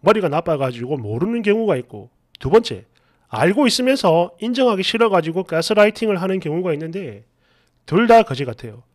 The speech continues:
일단 공감 능력이 없어서 그런 것도 용서가 안 되지만 알면서 인정을 안 한다. 이건 더더욱 용서가 안 되죠. 음. 만약 아닙니다. 어, 그래요.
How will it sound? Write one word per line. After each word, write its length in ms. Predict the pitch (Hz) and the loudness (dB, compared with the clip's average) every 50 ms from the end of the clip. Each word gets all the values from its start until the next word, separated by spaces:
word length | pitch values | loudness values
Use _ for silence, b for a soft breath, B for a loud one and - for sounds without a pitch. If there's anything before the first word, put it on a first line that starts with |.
| _ _ b b b b b b b b - | _ _ b b b b b b b b -6
일단 240 | 220 208 262 233 - | 0 2 2 2 2
공감 340 | - - 143 160 214 240 240 | 0 -4 0 2 2 2 2
능력이 280 | 240 262 262 254 226 185 | 2 0 -2 -2 -2 -2
없어서 720 | 139 131 135 - 214 214 - 208 208 202 196 170 123 113 - | -2 -4 -4 -4 -6 -2 -2 -2 -2 -2 -4 -6 -6 -8 -8
그런 300 | - 175 202 214 214 208 | -4 -2 -2 -2 -2 -2
것도 480 | 190 208 214 214 _ _ - 247 240 202 | -4 -4 -6 -6 _ _ 0 0 2 2
용서가 360 | 190 202 226 - 220 196 196 | 2 0 0 0 0 0 0
안 80 | 170 151 | 0 0
되지만 640 | 175 185 180 175 185 190 185 156 117 101 98 98 - _ | 0 -2 0 -2 -2 -2 -2 -4 -6 -8 -12 -18 -20 _
알면서 1160 | - 117 113 131 156 190 240 294 320 - - 277 254 240 220 175 131 113 107 107 110 123 - _ _ _ | -6 -6 -4 0 2 4 4 4 2 0 2 2 4 4 2 0 -2 -4 -8 -12 -14 -18 -20 _ _ _
인정을 360 | - 208 233 226 240 226 190 139 | -6 -2 2 2 4 4 4 0
안 100 | 110 110 | -2 -6
한다. 300 | 127 127 113 104 117 127 | -10 -12 -16 -18 -20 -16
이건 260 | 127 131 147 196 220 202 | -14 -10 -8 -8 -10 -10
더더욱 360 | - 107 107 135 202 226 185 | -12 -10 -8 -6 -6 -6 -6
용서가 320 | 139 151 180 - 190 139 107 | -8 -10 -10 -10 -10 -10 -10
안 60 | 98 | -12
되죠. 320 | 113 143 139 113 113 135 _ _ _ _ _ _ 123 | -16 -16 -16 -18 -20 -20 _ _ _ _ _ _ -20
음. 220 | 117 110 110 117 117 _ _ _ _ _ _ _ _ _ _ _ _ _ _ _ _ _ _ _ _ _ _ _ _ _ _ _ _ _ _ _ _ _ _ _ _ _ _ _ _ _ _ _ _ _ _ _ _ _ | -20 -20 -20 -20 _ _ _ _ _ _ _ _ _ _ _ _ _ _ _ _ _ _ _ _ _ _ _ _ _ _ _ _ _ _ _ _ _ _ _ _ _ _ _ _ _ _ _ _ _ _ _ _ _ _
만약 400 | - 120 127 160 175 175 175 175 _ _ _ _ _ _ _ _ _ _ _ _ _ _ _ - - - | -14 -10 -8 -6 -6 -6 -8 -12 _ _ _ _ _ _ _ _ _ _ _ _ _ _ _ -20 -10 -8
아닙니다. 500 | 131 127 135 139 120 104 98 110 123 139 _ _ _ | -8 -6 -6 -8 -10 -12 -16 -20 -20 -20 _ _ _
어, 140 | - 113 107 - | -20 -20 -20 -20
그래요. 380 | - 127 139 123 101 104 110 | -14 -12 -12 -12 -12 -14 -20